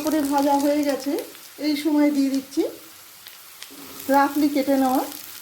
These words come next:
পেঁয়াজ। পেঁয়াজটা আলুর সাথে এক মিনিট ভেজে নেব। দেখুন, আলুর সাথে পেঁয়াজটাও হালকা লাল করে ভাজা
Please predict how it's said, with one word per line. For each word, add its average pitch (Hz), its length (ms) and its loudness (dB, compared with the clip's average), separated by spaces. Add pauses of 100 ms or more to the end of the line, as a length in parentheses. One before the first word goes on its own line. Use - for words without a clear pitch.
(180)
পেঁয়াজ। 269 420 4 (720)
পেঁয়াজটা 330 460 4 (360)
আলুর 311 300 2
সাথে 294 240 2 (680)
এক 294 80 -4 (100)
মিনিট 359 340 0
ভেজে 202 320 4
নেব। 160 140 -2 (1600)
দেখুন, 330 260 4 (420)
আলুর 285 300 4
সাথে 339 180 2 (100)
পেঁয়াজটাও 302 520 4 (200)
হালকা 320 340 2
লাল 294 300 2
করে 302 160 2 (100)
ভাজা 285 240 4